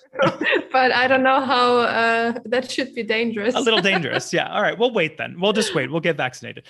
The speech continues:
Speaker 2: Question number six, what is your morning ritual?
Speaker 1: Uh, get up, brush my teeth, and drink a big glass of water.
Speaker 2: Coffee? No coffee.
Speaker 1: No coffee for me.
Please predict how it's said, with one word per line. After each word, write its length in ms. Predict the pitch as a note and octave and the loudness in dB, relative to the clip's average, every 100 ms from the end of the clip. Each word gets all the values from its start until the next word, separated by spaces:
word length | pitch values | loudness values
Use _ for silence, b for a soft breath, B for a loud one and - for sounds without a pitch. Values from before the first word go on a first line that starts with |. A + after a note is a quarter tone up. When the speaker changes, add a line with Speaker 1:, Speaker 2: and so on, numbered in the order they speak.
| B F#3+ | B -6
Speaker 2:
Question 280 | G#3 G#3 G#3+ | -4 -2 -2
number 180 | G3+ F#3 | 0 -2
six, 380 | - G3 - | 0 0 -2
what 200 | G3 F3+ | -4 -2
is 160 | A#3 G3 | 0 -2
your 120 | A#3 | -2
morning 440 | G3 F#3+ F#3+ G3 F3+ | -4 -4 -4 -4 -6
ritual? 520 | E3 - D3 G#2 - _ _ | -8 -8 -8 -10 -16 _ _
Speaker 1:
Uh, 540 | G3+ A3 G#3+ A3 G3+ F#3 | -4 0 0 0 -2 -4
get 280 | F#3+ A3+ A3+ | -4 -2 -2
up, 220 | A3+ - | -4 -6
brush 260 | G#3+ G#3 | -8 -8
my 140 | A3+ G#3+ | -6 -6
teeth, 600 | G#3 - G#3 G#3 G#3 G#3 - | -6 -4 0 0 0 -4 -12
and 520 | F#3+ G3 G3+ G3+ G3+ - | -8 -6 -4 -4 -6 -6
drink 300 | G#3 G3+ G3+ | -6 -6 -6
a 40 | |
big 260 | F#3+ G3 G3 | -6 -8 -6
glass 320 | G3+ G3 G3 | -4 -4 -6
of 120 | F#3+ | -10
water. 460 | F#3+ F#3+ F#3 F#3 F#3 _ | -8 -4 -2 -4 -8 _
Speaker 2:
Coffee? 420 | D#3 D3 F#3 A3 B3+ | -2 0 0 -2 -2
No 100 | D#3 | -4
coffee. 400 | C#3+ C3 - A#2+ - G3 | -2 -2 -2 -10 -12 -8
Speaker 1:
No 160 | F#3+ | -6
coffee 340 | G3+ G3+ G3 G3 | -6 -8 -8 -10
for 160 | A3+ | -8
me. 300 | A3 F#3 - | -8 -8 -10